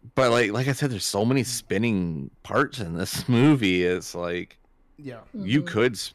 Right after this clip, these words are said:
Speaker 1: you, you could honestly go in multiple directions with it.
Speaker 2: Oh, a hundred percent.
Speaker 3: I would definitely watch a movie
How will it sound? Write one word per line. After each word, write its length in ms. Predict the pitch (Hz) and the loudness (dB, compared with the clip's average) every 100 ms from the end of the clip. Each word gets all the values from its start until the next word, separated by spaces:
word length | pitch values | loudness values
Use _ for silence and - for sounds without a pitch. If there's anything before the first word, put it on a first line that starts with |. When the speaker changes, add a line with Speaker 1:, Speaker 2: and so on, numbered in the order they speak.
| - | -8
Speaker 1:
you, 220 | 104 123 | -4 -2
you 240 | 104 120 | 0 -2
could 360 | 117 117 110 90 | -2 0 0 2
honestly 480 | 87 87 85 85 85 | 0 0 -2 -6 -6
go 240 | 85 80 | -4 -2
in 220 | 82 82 - | -4 -6 -8
multiple 380 | 82 80 - | -10 -10 -12
directions 500 | 71 67 71 - 80 | -10 -10 -10 -10 -14
with 160 | 71 71 | -12 -10
it. 160 | - - _ _ | -10 -12 _ _
Speaker 2:
Oh, 120 | 160 | -8
a 40 | 131 | -6
hundred 200 | 127 147 | -8 -12
percent. 400 | 123 107 - - _ _ _ _ _ _ _ _ - | -14 -16 -18 -20 _ _ _ _ _ _ _ _ -6
Speaker 3:
I 140 | 202 | -4
would 160 | 220 202 | -2 -2
definitely 380 | 196 190 196 180 | -4 -4 -6 -4
watch 340 | 170 165 - | -4 -4 -8
a 80 | 170 | -12
movie 600 | 170 165 160 156 156 | -10 -8 -8 -10 -12